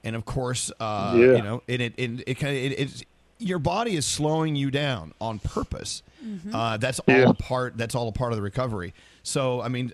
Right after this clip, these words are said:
Speaker 1: I, I'm assuming sometimes finding words, uh, is a little bit of a stretch or, you know, how does it, how does it feel when you, you know what you wanna say, but it comes out a little differently than you meant for it to come out?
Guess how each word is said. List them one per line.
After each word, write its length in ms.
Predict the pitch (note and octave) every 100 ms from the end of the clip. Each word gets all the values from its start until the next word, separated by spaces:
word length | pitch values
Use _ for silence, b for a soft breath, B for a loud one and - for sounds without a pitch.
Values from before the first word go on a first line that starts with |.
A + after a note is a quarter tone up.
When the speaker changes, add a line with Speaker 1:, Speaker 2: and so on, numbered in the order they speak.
| -
Speaker 1:
I, 100 | B2
I'm 140 | C3 C3
assuming 360 | A#2 D#3+ D3
sometimes 560 | - C#3 C#3+ B2+ B2 - -
finding 500 | - C3 C3 B2 A#2
words, 460 | B2 B2 B2 A2+
uh, 260 | - A#2+ G#2 -
is 140 | A#2+
a 60 | A2
little 220 | A#2+ A#2
bit 140 | A2 A#2
of 80 | A2
a 80 | A2
stretch 460 | - B2+ A#2 -
or, 340 | - A2 A2 F2 - _ _ _
you 100 | B2+
know, 240 | A2 A2+ - _ -
how 140 | D#3+
does 120 | D#4
it, 80 | - B B
how 160 | G3
does 140 | B3+ A#3
it 120 | -
feel 480 | - F3+ E3 G#2+ -
when 220 | B2 D3
you, 300 | C#3+ C#3+ C#3 - -
you 200 | D#3 D#3+
know 420 | E3+ G#3+ G3 D3
what 200 | D3 C#3+
you 100 | D3
wanna 200 | C3+ A#2
say, 600 | - E3+ C3+ G#2 F2+ G#2 b b b
but 140 | C3+
it 100 | A#2+
comes 360 | - E3 E3 C#3+
out 340 | C3 B2+ B2 -
a 60 | -
little 200 | C#3 C#3
differently 720 | A#2 G#2 A#2+ C3+ C3+ - A#2 A2+
than 600 | G2+ G2+ G2+ G2+ G2 C#2
you 160 | A#2
meant 260 | A#2 A#2+ -
for 140 | -
it 40 | E2
to 40 |
come 160 | - E2+
out? 200 | D2 D#2